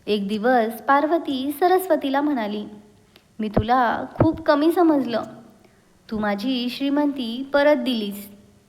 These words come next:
तुझ्यासारखं मोठं मन माझ्याकडे असतं तर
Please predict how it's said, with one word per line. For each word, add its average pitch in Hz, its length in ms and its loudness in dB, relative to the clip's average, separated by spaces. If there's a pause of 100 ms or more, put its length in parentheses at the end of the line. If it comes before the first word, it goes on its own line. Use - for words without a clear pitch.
(440)
तुझ्यासारखं 370 760 4
मोठं 302 380 0
मन 285 280 0
माझ्याकडे 269 520 -2
असतं 247 640 -6 (160)
तर 226 200 -4